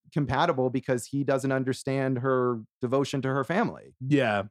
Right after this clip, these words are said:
Speaker 2: yeah. Uh, that was a good scene with her and the brother in the institution. Hmm. Hmm. Mm-mm-mm.
Speaker 1: Okay.
Speaker 2: Mm-mm. Dave, what do you like or dislike about this movie?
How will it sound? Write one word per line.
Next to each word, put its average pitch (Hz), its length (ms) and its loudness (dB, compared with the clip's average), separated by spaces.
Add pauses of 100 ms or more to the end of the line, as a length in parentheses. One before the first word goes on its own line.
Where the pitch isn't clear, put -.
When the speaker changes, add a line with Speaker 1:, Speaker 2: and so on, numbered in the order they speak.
(180)
Speaker 2:
yeah. 123 440 2
Uh, 135 200 2
that 175 180 6
was 190 180 6
a 165 40 4
good 143 200 2
scene 123 280 2
with 117 100 0
her 117 160 0
and 110 140 2
the 104 40 0
brother 101 380 -2
in 98 100 -4
the 98 100 -4
institution. 95 840 -6 (360)
Hmm. 117 260 2 (640)
Hmm. 107 300 -2 (400)
Mm-mm-mm. 120 760 -2 (640)
Speaker 1:
Okay. 165 240 0 (280)
Speaker 2:
Mm-mm. 127 500 0
Dave, 170 400 4 (540)
what 143 140 4
do 160 60 6
you 151 140 6
like 127 260 2
or 117 60 2
dislike 104 460 -4
about 92 320 -10
this - 200 -12
movie? 90 300 -20